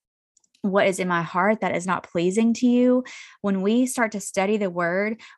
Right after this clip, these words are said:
we can, uh, more easily. Now, some things are still, you know, some things still take time to discern against. Some things still ta-,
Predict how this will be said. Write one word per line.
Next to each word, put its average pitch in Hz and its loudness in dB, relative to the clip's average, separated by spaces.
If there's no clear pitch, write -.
we 226 4
can, 226 0
uh, 170 2
more 254 6
easily. 208 0
Now, 170 -2
some 285 -2
things 403 -6
are 254 -2
still, 262 0
you 202 -4
know, 196 -2
some 233 -2
things 302 -2
still 240 -2
take 247 -6
time 254 0
to 190 -4
discern 180 0
against. - -4
Some 208 0
things 233 2
still 214 -2
ta-, 220 -2